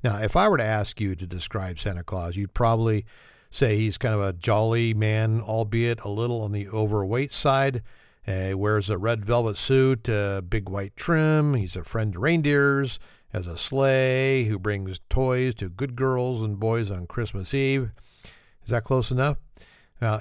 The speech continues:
the story actually stretches all the way back to the third century when Saint Nicholas walked the earth and became a patron saint of children. Now, you can probably see what's coming. Yep. I did my last research for the year, so you don't have to.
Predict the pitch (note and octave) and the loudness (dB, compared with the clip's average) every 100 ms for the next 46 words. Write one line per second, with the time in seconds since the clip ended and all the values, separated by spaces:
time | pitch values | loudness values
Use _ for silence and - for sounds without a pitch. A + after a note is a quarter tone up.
0 | - - A2+ - - F#3 D#3 B2+ C3+ - | -6 -4 -4 -2 0 2 4 4 2 0
1 | A2 - B2+ A2+ G#2 - - A2+ A#2 A#2 | -4 0 -2 0 -6 -6 -4 0 2 2
2 | A2 G#2+ G#2 G2 F#2 - F#2 F#2+ A#2+ G#2 | 2 0 0 -4 -6 -10 -10 -6 -4 -4
3 | F#2+ A#2+ A#2 - F2+ F2 - - - - | -2 -2 -2 -2 -6 -8 -10 -20 -20 -8
4 | G#2+ G2 - A#2+ A2 A2 C3+ - A2 G#2 | -4 -4 -2 -2 -2 0 0 2 0 0
5 | F2 F#2 A2 - - G2+ A2+ G2+ A2+ - | -4 0 0 -2 -6 -6 -2 -2 -2 -6
6 | - - _ G#2+ G#2 A2 - A#2+ G#2+ F2 | -14 -18 _ -2 0 0 0 -2 -2 0
7 | - D#3 - G#2+ - G#2+ G#2 F2+ - F#3 | 0 0 -4 -6 -4 -4 -4 -6 -6 -2
8 | E3 F#2+ C#2+ - - _ - - _ - | -2 -2 -6 -12 -20 _ -20 -20 _ -6
9 | F#2 G#2+ G#2 G#2 G#2+ A#2 - C#3 C#3+ D#3 | -4 -4 -2 0 0 0 0 0 2 2
10 | C3 C#3+ C#3 A#2 D3 - - - - - | 4 2 0 0 0 -2 -20 -20 -20 -20
11 | - - B2+ C3 D3 C#3+ C#3+ C3 C#3 C3 | -18 -6 -2 0 0 2 0 2 2 2
12 | A#2 D#3 D#3 - A#2+ A#2+ - F2+ F2+ - | 4 4 2 -2 -2 -2 -2 -4 -4 -8
13 | - - G#2+ G#2 A2+ B2+ C#3 A#2+ A2+ G2+ | -8 -4 -2 0 0 0 0 -2 -2 0
14 | G#2+ C#3 C#3 B2 C3 A2+ C#3+ D3+ | 2 2 2 2 2 2 0 0